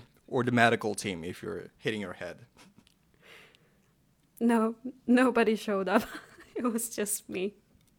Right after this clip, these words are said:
Speaker 1: Wh-, no wonder.
Speaker 2: So the context of this was, yeah, so the context of this was I was in the library. I was, I got there and there were, like, so many people. I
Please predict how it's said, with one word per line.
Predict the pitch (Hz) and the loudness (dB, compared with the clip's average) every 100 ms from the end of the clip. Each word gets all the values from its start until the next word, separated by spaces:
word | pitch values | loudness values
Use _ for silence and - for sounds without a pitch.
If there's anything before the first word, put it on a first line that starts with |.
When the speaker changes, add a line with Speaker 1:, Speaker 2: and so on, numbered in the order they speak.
| - | -8
Speaker 1:
Wh-, | 143 - - 127 | -8 -8 -8 -2
no | 147 | 0
wonder. | 170 233 247 120 | 2 2 2 2
Speaker 2:
So | - 254 | 2 2
the | |
context | 233 247 247 247 214 208 | 4 2 2 2 2 2
of | 196 - | 0 2
this | 202 208 | 0 2
was, | 208 208 - - - - - | 0 0 -10 -18 -18 -18 0
yeah, | 214 214 247 | 4 6 4
so | - 240 240 214 - | 2 4 4 0 -4
the | 277 | 0
context | 294 269 269 254 226 214 | 6 6 6 2 2 0
of | 208 - | -2 0
this | 196 202 214 | 0 0 2
was | 202 202 - | 0 0 0
I | |
was | 196 196 | 0 2
in | 196 196 | 0 -2
the | |
library. | 185 175 180 - 165 185 247 - - - | -2 -4 -4 -4 -2 -4 -6 -12 -16 0
I | 254 | 2
was, | 254 240 226 - _ _ - | 2 0 -4 -10 _ _ 0
I | 220 | 2
got | 220 214 220 | 2 0 -2
there | 185 180 - | -2 -4 -4
and | 196 190 | -4 -2
there | 185 | -2
were, | 185 | -2
like, | 185 180 | -4 -4
so | - 190 | -4 -2
many | 190 190 | -2 -2
people. | 180 185 185 180 - | -2 -4 -4 -4 -2
I | 185 175 | -4 -4